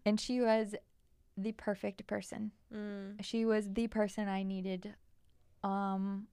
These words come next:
Speaker 1: on to deliver this
Speaker 2: Yep.
Speaker 1: baby. Those nurses were incredible, but Missy in particular, she was the person I needed.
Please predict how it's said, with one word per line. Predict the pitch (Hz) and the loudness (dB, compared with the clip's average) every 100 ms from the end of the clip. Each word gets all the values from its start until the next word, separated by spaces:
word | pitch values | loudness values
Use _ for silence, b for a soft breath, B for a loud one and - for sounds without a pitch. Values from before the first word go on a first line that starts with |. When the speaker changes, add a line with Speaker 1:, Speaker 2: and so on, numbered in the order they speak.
| _ | _
Speaker 1:
on | 196 196 196 190 185 - _ _ _ - | -2 0 2 0 -4 -12 _ _ _ -18
to | - 202 | -6 -4
deliver | 190 190 185 180 | -2 -2 -2 -2
this | 185 180 | -4 -4
Speaker 2:
Yep. | |
Speaker 1:
baby. | 185 180 180 180 - - | -4 -6 -4 -8 -10 -8
Those | 196 214 220 214 | 0 2 2 4
nurses | 220 208 226 214 208 - | 2 4 2 0 -2 -6
were | 202 208 196 196 - _ - | -4 -2 -2 -2 -8 _ -6
incredible, | 196 190 185 180 180 175 b b b | -6 -2 -4 -2 -4 -6 b b b
but | 214 220 | -2 0
Missy | 202 202 - 220 214 - - - - | 2 0 0 0 0 -4 -12 -20 0
in | 214 | 0
particular, | 202 208 196 202 196 190 185 180 | 2 0 0 -4 -2 0 2 0
she | - 208 | -2 0
was | 202 196 | 2 0
the | 185 | -4
person | 185 185 185 | -4 -4 -2
I | 180 175 | -4 -4
needed. | 175 156 - | -6 -6 -10